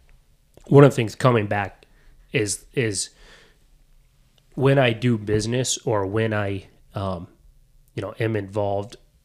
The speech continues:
right, in entrepreneurial things, things that are taking your time and your finances and so on and so forth,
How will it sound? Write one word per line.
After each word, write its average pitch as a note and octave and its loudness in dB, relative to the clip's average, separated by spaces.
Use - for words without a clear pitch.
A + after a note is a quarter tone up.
right, G2+ -10
in A2+ -4
entrepreneurial G2+ -6
things, G2+ -8
things G2+ -10
that G#2 -8
are G2+ -8
taking G2+ -8
your G2 -8
time G2 -8
and G2 -12
your F#2+ -12
finances G2 -12
and F#2+ -12
so G2 -4
on F#2+ -8
and F#2 -10
so A2 0
forth, G2 -8